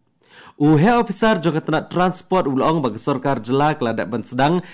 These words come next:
ya kilat beper-beper kat kum kaan peniat kali ban penduna ya gejingja besngusi ya ke Surok. Ka District North Tripura bat South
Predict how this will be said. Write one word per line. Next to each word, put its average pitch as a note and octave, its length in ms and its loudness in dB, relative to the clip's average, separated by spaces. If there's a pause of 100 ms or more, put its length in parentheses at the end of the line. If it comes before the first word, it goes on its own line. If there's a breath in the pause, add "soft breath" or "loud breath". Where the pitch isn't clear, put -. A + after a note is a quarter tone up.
(160 loud breath)
ya A#2 80 2
kilat D3 320 2
beper-beper D#3 720 -2
kat A#2 160 -8
kum A#2 240 -4
kaan A#2 320 -2
peniat F#3 320 0
kali B2+ 480 0 (240 loud breath)
ban C3+ 320 2
penduna F3+ 560 0
ya C#3 80 2
gejingja A#2+ 400 -2
besngusi G#2+ 640 -4
ya G2 80 -8
ke - 80 -16
Surok. F#2+ 400 -6 (640 loud breath)
Ka A2+ 160 -2
District C#3 400 0
North D3 400 -2
Tripura D#3+ 480 0
bat A#2+ 160 -2
South D3+ 320 -2